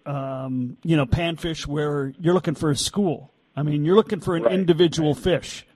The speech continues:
Speaker 1: uh, like when you're
Speaker 2: Yeah,
Speaker 1: deer hunting.
Speaker 2: yeah. Right. So, you know, I use my side imaging and my, I, I have a Garmin LiveScope set up in my boat this year. So I use those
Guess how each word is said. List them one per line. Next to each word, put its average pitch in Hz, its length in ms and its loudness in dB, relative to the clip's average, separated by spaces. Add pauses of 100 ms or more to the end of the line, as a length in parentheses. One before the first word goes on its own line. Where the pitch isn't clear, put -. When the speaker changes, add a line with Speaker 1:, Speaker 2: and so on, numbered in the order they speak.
(120)
Speaker 1:
uh, 151 260 -2
like 165 260 0 (180)
when 170 200 0
you're 170 100 -2
Speaker 2:
Yeah, 185 60 -2
Speaker 1:
deer 202 140 4
hunting. 147 300 0
Speaker 2:
yeah. 95 160 -8 (1040)
Right. 113 240 2 (340)
So, 131 220 4
you 123 240 -2
know, 113 180 2
I 107 140 -2
use 127 260 -4
my 110 140 -2 (100)
side 120 200 0
imaging 113 440 -6
and 104 80 -8
my, 95 320 -6
I, 92 320 -6
I - 20 -4
have 101 120 -6
a 87 80 -8
Garmin 90 360 -6
LiveScope 87 600 -6 (240)
set 90 140 -2
up 85 100 -8
in 85 80 -8
my 82 100 -6
boat 80 220 -4
this 87 200 -8
year. 87 240 -4
So 104 120 0
I 104 40 2
use 107 300 -2
those 113 200 2